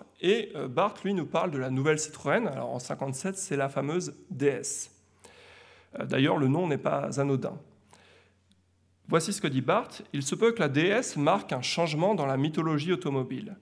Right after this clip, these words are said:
Jusqu'à présent, la voiture superlative tenait plutôt du bestiaire de la puissance. Elle devient ici plus spirituelle et plus objective. On passe visiblement d'une alchimie de la vitesse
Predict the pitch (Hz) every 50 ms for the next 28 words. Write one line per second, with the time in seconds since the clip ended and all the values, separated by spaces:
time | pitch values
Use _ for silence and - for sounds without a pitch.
0 | - - - - - _ - - - - - - 151 151 - 160 156 185 220 208
1 | 165 139 135 151 151 - 196 190 196 - - 196 - - 185 165 160 156 151 156
2 | - 208 226 220 - 165 147 143 135 139 147 - 190 202 165 143 135 165 165 160
3 | - - 190 175 165 147 139 139 - - - 135 - - - 254 262 240 - -
4 | - - - - - - - - 135 139 135 135 135 170 180 170 - - - 220
5 | 214 - - 135 - - - - 160 156 147 147 - 185 202 180 160 110 - 123
6 | 117 139 143 131 131 135 135 - - - 135 127 - - - - - - - -
7 | - - - 135 131 156 202 233 208 185 139 143 143 147 147 156 165 165 165 190
8 | 208 226 233 - - - - 127 127 135 185 226 226 - - - 202 190 190 180
9 | 156 147 135 135 135 - - 156 175 127 - - -